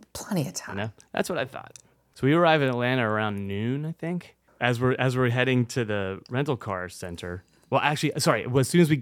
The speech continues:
Speaker 2: as soon as we land, we get out and there's, like, Wendy's and da da da, and there's, like, kinda long lines. And Pete turns to me and he goes,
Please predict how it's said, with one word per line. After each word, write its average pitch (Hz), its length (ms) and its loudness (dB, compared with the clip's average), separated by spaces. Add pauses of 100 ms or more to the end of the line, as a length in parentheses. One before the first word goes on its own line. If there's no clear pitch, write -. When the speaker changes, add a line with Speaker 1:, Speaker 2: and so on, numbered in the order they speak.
Speaker 2:
as 123 100 -2
soon 185 140 10
as 175 60 8
we 170 100 4
land, 113 400 0 (280)
we 127 60 -4
get 123 140 4
out 120 140 6
and 120 80 0
there's, 120 120 2
like, 117 140 -2 (120)
Wendy's 113 600 4
and 107 80 2
da 107 80 2
da 104 100 0
da, 98 200 0
and 104 100 -2
there's, 120 140 -2
like, 117 140 -10
kinda 156 220 -2
long 104 300 -4
lines. 95 320 -6
And 95 100 -12
Pete 123 160 -8
turns 113 220 -4
to - 40 -8
me 98 100 -6
and 90 80 -12
he 87 40 -12
goes, 87 280 -14